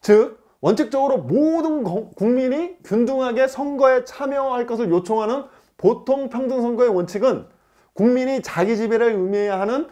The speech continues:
국민주권 원리에 입각한 민주국가를 실현하기 위한 필수적 요건이다. 그러니까 국민주권의 원리와 보통선거의 원칙에 대해서 헌법재판소가 이렇게 판시를 하고 있어요.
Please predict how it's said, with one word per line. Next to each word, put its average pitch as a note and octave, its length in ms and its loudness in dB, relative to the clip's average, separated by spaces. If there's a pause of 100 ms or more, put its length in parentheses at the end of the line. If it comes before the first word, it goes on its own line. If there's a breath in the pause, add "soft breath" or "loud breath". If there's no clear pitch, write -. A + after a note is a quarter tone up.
(260 loud breath)
국민주권 A#3 920 0
원리에 G3+ 600 2
입각한 A3 580 -2 (220 loud breath)
민주국가를 G#3 1000 0
실현하기 B3 400 -4
위한 A#3 260 -4
필수적 C#4 440 -4
요건이다. C#3+ 500 -2 (500 soft breath)
그러니까 - 360 -4
국민주권의 A3+ 760 0
원리와 F#3+ 420 2
보통선거의 G#3 720 -2
원칙에 F3 460 -4
대해서 G3 460 -2 (200 soft breath)
헌법재판소가 F#3+ 800 -2
이렇게 G#3+ 540 0
판시를 F3+ 340 -8
하고 B2 120 -6
있어요. A#2 360 -10